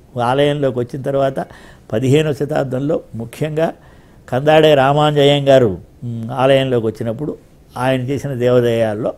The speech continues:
అప్పుడు వచ్చినవి ఈ అధ్యయనోత్సవాలు. ఈ అధ్యయనోత్సవాలు ఇరవై ఐదు రోజులు. అందులో ఈ అధ్యయనోత్సవాల్లో ముఖ్యంగా తమిళ ప్రబంధ పారాయణం,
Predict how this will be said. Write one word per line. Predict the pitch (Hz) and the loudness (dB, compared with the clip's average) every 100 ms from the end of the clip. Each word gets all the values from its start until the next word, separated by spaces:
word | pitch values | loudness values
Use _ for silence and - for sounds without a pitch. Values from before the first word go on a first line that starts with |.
| - | -8
అప్పుడు | 135 123 107 | -8 -6 -8
వచ్చినవి | 107 107 110 135 - - - - | -8 -12 -12 -12 -16 -20 -16 -2
ఈ | 131 | 0
అధ్యయనోత్సవాలు. | 110 95 117 110 101 - 101 - - - - - 135 | 2 4 4 4 0 -4 -6 -8 -20 -20 -20 -4 2
ఈ | |
అధ్యయనోత్సవాలు | 135 120 139 127 127 160 | 2 4 4 4 2 2
ఇరవై | 135 135 131 | 6 8 8
ఐదు | 123 117 110 | 8 6 6
రోజులు. | 117 131 - - - - _ - | 6 6 2 -4 -20 -20 _ -14
అందులో | 139 135 170 220 - _ - | -10 -6 -6 -6 -10 _ 0
ఈ | 135 | 2
అధ్యయనోత్సవాల్లో | 131 131 143 127 113 120 131 180 | 4 4 4 2 -2 -4 -4 -4
ముఖ్యంగా | 143 - 135 139 - - - 117 | -6 -8 -4 -6 -6 -16 -8 -2
తమిళ | 131 143 | 2 2
ప్రబంధ | 117 110 117 | 2 0 0
పారాయణం, | 120 104 110 107 104 73 | 0 0 2 2 -2 -6